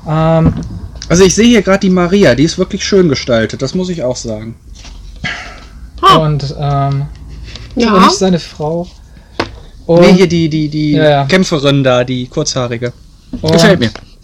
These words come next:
Speaker 1: man, äh, man
Speaker 3: Hm.
Speaker 1: geht ja häufig, also meiner Meinung nach, also wenn ich das dann lese, dann denke ich mir, „Okay, da ist so irgendwo der Spannung da drinne, was könnte das sein?“ Man hat eine gewisse Erwartungshaltung, denkst dir, „Okay, einer von den drei Sachen wird das schon sein.“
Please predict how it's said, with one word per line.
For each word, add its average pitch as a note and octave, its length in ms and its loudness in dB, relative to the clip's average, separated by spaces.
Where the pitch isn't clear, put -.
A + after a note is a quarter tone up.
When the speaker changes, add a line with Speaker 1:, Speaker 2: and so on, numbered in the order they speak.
Speaker 1:
man, E3 260 2
äh, E3 300 0
man E3 140 4
Speaker 3:
Hm. A3 80 4
Speaker 1:
geht F#3 140 4
ja E3 180 4
häufig, F3+ 220 0
also C#3+ 140 -2
meiner F3+ 220 2
Meinung F3+ 220 6
nach, F3+ 180 2
also D3+ 460 -2
wenn C#3+ 120 -4
ich C#3+ 80 -6
das D3 140 -6
dann D3 140 0
lese, E3 260 2
dann D3 120 2
denke D3+ 120 -2
ich - 80 -10
mir, C#3+ 120 -4
„Okay, D#3 400 0
da D3 180 4
ist D3 80 2
so D#3 80 -4
irgendwo D3+ 420 2
der C3+ 120 0
Spannung D#3 340 2
da C#3+ 100 4
drinne, D3 280 2
was C#3 160 0
könnte D3 220 0
das C3+ 220 0
sein?“ D3+ 240 4
Man C3+ 100 0
hat C#3+ 100 -4
eine D#3 100 -6
gewisse C3+ 260 -4
Erwartungshaltung, C#3+ 840 0
denkst C3+ 160 -2
dir, B2+ 80 -4
„Okay, - 180 -6
einer D3 220 2
von D3 140 -2
den C#3 100 2
drei C#3+ 180 2
Sachen C#3 280 2
wird C#3 160 0
das C3+ 100 -2
schon C#3 200 0
sein.“ D3 340 2